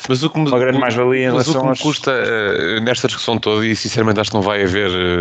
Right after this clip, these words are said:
Speaker 1: eh, evolução nenhuma nisto, é que o, o, focou-se toda a atenção na postura de Roger Schmidt e, no,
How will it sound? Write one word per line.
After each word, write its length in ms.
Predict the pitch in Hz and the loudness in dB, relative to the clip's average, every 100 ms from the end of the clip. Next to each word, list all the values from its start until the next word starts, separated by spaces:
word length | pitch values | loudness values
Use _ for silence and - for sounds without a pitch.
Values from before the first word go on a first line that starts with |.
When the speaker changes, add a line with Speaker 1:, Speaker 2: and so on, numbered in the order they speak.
| 87 - | -2 -4
Speaker 1:
eh, 200 | - 76 101 | -4 -2 0
evolução 340 | 95 101 113 | 0 0 0
nenhuma 240 | 104 101 98 | 0 2 2
nisto, 380 | 95 90 - - | 0 -2 -4 -2
é 140 | 113 | -2
que 140 | - | 0
o, 400 | 117 110 113 104 | -2 -2 0 -2
o, 40 | - | -4
focou-se 580 | - 131 123 156 151 - | -2 -2 0 0 0 0
toda 200 | 156 143 | -2 0
a 20 | |
atenção 560 | 131 127 110 110 95 - | 0 -2 0 0 0 -2
na 100 | 107 | -2
postura 320 | 101 - 131 117 | -2 -2 0 2
de 60 | |
Roger 220 | 107 113 | 2 0
Schmidt 420 | 107 - 101 98 - | -2 -2 -2 -4 -4
e, 80 | 120 | 0
no, 320 | 113 110 98 | 4 4 2